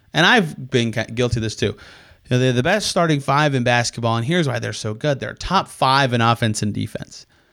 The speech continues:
And I've said that. That's true. They are top five in offense and defense. Here's why I think that's, that phrasing stinks. Because it doesn't give the Celtics credit. They're top two in offensive rating and defensive rating. They have the second best offense,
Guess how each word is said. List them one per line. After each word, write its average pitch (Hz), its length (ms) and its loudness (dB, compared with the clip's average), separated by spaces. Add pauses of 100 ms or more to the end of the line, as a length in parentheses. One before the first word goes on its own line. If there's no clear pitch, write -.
(320)
And 151 100 2
I've 180 140 4
said 123 200 2
that. 107 140 0
That's 131 200 2
true. 117 240 2
They 110 140 4
are 120 140 6
top - 240 -2
five 104 220 -2
in 98 80 -6
offense 101 280 -6
and 104 100 -6
defense. 101 240 -8 (280)
Here's 302 320 2
why 269 140 4
I - 20 4
think 214 240 -4
that's, - 400 0
that 147 200 4
phrasing 151 380 4
stinks. - 640 -4 (640)
Because 170 300 4
it 165 100 -4
doesn't 254 500 0
give 196 220 2
the 165 80 0
Celtics - 640 0
credit. - 580 0 (420)
They're 180 220 2
top 254 440 0 (340)
two 180 580 2 (720)
in 175 140 2
offensive 156 480 0
rating 120 300 2
and 110 80 -2
defensive 110 480 -4
rating. 104 240 0
They 107 60 -2
have 110 80 -2
the 110 60 0
second 220 420 2
best 220 220 2
offense, 147 400 2